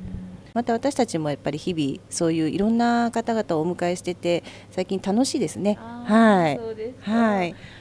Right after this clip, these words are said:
Speaker 2: まあ、お迎えをされる方が楽しくされてらっしゃるとね、お客様も楽しくなりますね。
Speaker 1: はい、そうですね。はい。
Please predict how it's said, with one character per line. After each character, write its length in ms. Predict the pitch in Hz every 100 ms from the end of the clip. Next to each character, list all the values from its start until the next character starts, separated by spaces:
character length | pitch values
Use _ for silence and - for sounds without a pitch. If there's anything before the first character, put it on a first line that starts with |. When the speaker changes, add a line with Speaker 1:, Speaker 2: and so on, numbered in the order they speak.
| -
Speaker 2:
ま 100 | 202
あ、 200 | - 196
お 80 | 190
迎 380 | 202 240 269 269
え 80 |
を 80 | 269
さ 120 | 269
れ 140 | 269 294
る 80 | 311
方 220 | 330 330
が 100 | 302
楽 260 | 277 277
し 60 | 285
く 140 | -
さ 100 | 277
れ 100 | 240
て 140 | 220 226
ら 60 |
っ 40 | 247
し 80 | 240
ゃ 60 |
る 100 | 220
と 120 | 208
ね、 100 | 214
お 80 | 233
客 180 | 208 262
様 220 | 339 320
も 80 | 247
楽 180 | 240 226
し 40 | -
く 80 |
な 120 | 208 190
り 100 | 190
ま 100 | 214
す 120 | 190
ね。 160 | 180 190 196
Speaker 1:
は 60 |
い、 60 | -
そ 200 | - 175
う 40 |
で 100 | 156 131
す 100 | -
ね。 340 | 202 214 185 - -
は 160 | 170 185
い。 140 | 170